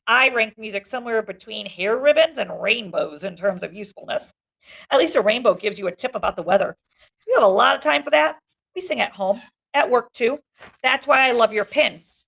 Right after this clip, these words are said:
she says, pointing at the Mockingjay that I've forgotten about. "You have Mockingjays?" I ask.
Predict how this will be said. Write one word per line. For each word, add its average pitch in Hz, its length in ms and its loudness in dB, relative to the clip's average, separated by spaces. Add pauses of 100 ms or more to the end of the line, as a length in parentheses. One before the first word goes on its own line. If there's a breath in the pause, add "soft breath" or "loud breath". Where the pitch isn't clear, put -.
she 220 200 -14
says, 202 400 -2
pointing 214 300 -10
at 190 120 -4
the 196 60 -14
Mockingjay 208 680 -4 (460)
that 220 80 0
I've 214 140 4
forgotten 190 360 -4
about. 254 320 2 (300)
"You 240 100 -2
have 254 120 2
Mockingjays?" 240 640 -4
I 285 100 2
ask. 320 300 0